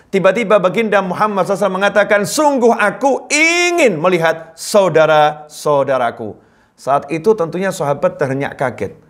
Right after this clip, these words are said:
Sahabat terkejut. Karena sahabat ada di sekitar Nabi Muhammad sallallahu alaihi wasallam. Maka dengan perasaan heran,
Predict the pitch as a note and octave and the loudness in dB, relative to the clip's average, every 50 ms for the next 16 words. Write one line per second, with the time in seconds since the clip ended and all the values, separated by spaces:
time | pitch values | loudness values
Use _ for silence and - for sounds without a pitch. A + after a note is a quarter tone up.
0 | _ _ _ _ _ - - D#3 C#3+ D3 D3+ D3 D3+ D3+ D3+ - - C#3+ - - | _ _ _ _ _ -6 -2 0 2 2 2 0 -2 -4 -4 -4 -6 -6 -6 -6
1 | D#3+ - - A#2+ - - _ _ _ _ _ _ _ _ _ - - C3 C#3 E3+ | -8 -8 -10 -12 -12 -12 _ _ _ _ _ _ _ _ _ -6 -4 -2 0 2
2 | G3+ G3+ F3+ - - - _ _ - - F3 D3+ E3 D3+ G#3 A3+ A3+ - F#3+ D#3+ | 0 0 -2 -6 -12 -20 _ _ -8 -6 -4 -4 -2 0 0 0 0 0 -2 -2
3 | F3+ D#3+ - - F3 G#3+ A3+ A3+ G#3+ G3+ G#3 G3+ G3+ G#3 G3+ G#3 G3+ G#3 G#3 G3+ | -2 -4 -4 -4 -4 -2 0 0 0 0 -2 -2 -2 -2 -2 0 0 0 0 0
4 | A3 - G#3 G3+ D#3+ G3+ A3 G3+ G3 F3+ - - - _ _ _ _ _ _ _ | 0 0 0 -2 0 0 -2 -2 -4 -8 -12 -18 -20 _ _ _ _ _ _ _
5 | _ _ - D#3+ E3+ D#3+ G#3+ G3 F3+ F#3+ G3 F#3+ F3+ F#3+ F#3+ F#3+ F#3 - G3 E3 | _ _ -4 -2 0 0 0 0 0 -2 -4 -2 -2 0 0 0 0 0 0 0
6 | F#3 F3+ F3 C#3+ C3+ E3 F#3 F3+ E3 E3+ E3+ F3 F3+ F3+ - | 0 0 -2 -2 0 0 2 4 4 2 2 0 -2 -8 -14